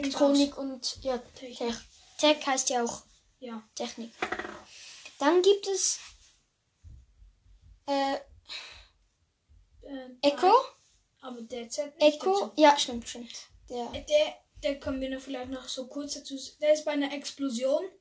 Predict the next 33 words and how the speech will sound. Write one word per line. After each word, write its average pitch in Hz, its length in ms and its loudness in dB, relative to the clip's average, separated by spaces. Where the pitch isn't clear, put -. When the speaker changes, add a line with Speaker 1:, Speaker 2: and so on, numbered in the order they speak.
Speaker 1:
Hat - 180 -12
er 285 100 -6
seinen - 240 -12
Arm 269 180 -10
verloren? 254 420 -14
Speaker 2:
Hat 277 180 -10
er 277 60 -4
seinen 262 300 -10
unteren 269 500 -8
Hinterkopf - 800 -10
Speaker 1:
Stimmt. 285 400 4
Speaker 2:
hat 285 240 -4
er 302 80 2
verloren. 311 520 6
Und 311 120 -10
nachher 320 500 -2
hat, 311 160 -4
und 320 160 -12
der 349 180 2
ist 370 200 -2
auch 339 320 2
wie 311 340 0
eigentlich 302 400 -2
ein 285 120 0
Spezialklon. 285 840 -2
Er 262 160 -6
hat 269 220 -6
keinen 240 180 -8
Arm 294 260 -6
mehr, 302 220 0
dafür 285 360 -4
so 262 240 -2
ein, 240 300 -6